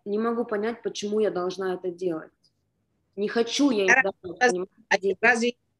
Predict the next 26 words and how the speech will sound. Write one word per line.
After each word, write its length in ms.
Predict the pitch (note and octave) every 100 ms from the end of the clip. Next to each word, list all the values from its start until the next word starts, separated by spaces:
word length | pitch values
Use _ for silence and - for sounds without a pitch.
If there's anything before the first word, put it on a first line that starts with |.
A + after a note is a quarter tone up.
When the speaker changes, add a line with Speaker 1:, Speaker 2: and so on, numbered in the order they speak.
| A3+
Speaker 2:
сказала, 280 | B3+ E4 C4+
что 300 | - D#3+ -
должна? 640 | E3 E3+ D3 - A#2+ A2+ _ _ _
Я 100 | D#3+
же 140 | D#3+ F3
сказала, 380 | - A3+ A3 -
Speaker 1:
Нет, 160 | -
Speaker 2:
нет. 180 | F3 G3+ _ -
Speaker 1:
вы 100 | B3
не 120 | C4
сказали. 480 | - B3+ G#3+ G3 F#3 -
Они, 520 | G#3 A3+ B3 A#3+ - _
Speaker 2:
А 60 | C4
Speaker 1:
они 120 | G3
Speaker 2:
зачем 220 | A#3 F#4+ E4
мы 100 | D4 _ -
сейчас 180 | B3+ B3+
об 160 | A3+
этом 240 | A3+ G#3+ G3
говорим? 540 | G3 G3+ F3 B2+ C3 _ _ _ _ _ _ _ _ _ _ -
То 40 |
есть 120 | A#3+ B3+
вот 160 | B3+
это 180 | E4 E4
и 240 | F4+ E4 -
есть. 420 | C#4 G#3 C#3+ -